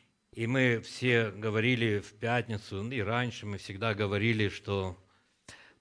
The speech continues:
начало Пасхи — это не только лишь воскресение Иисуса Христа, как многие считают.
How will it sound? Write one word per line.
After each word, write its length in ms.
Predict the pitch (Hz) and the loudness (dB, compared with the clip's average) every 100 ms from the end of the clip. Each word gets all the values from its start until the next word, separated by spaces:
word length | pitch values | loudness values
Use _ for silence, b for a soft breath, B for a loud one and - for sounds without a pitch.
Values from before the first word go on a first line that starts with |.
| _ - | _ -14
начало 560 | 110 101 - 143 127 | -6 0 6 8 8
Пасхи — 500 | 113 131 139 - - | 6 6 6 4 2
это 260 | 113 107 113 | 2 2 2
не 360 | 113 139 143 92 92 - - | 2 4 2 -2 -10 -20 -2
только 320 | 139 123 131 | 0 0 2
лишь 200 | 123 104 | 0 2
воскресение 680 | 113 - 113 - 127 117 113 | 0 0 -2 2 4 4 2
Иисуса 400 | 104 139 123 117 | 0 -4 -2 -4
Христа, 400 | 120 104 123 110 | -4 -4 -2 0
как 160 | 104 | 0
многие 360 | 101 113 101 95 | -2 -2 -2 -4
считают. 560 | - - 127 127 117 | -6 -6 0 2 2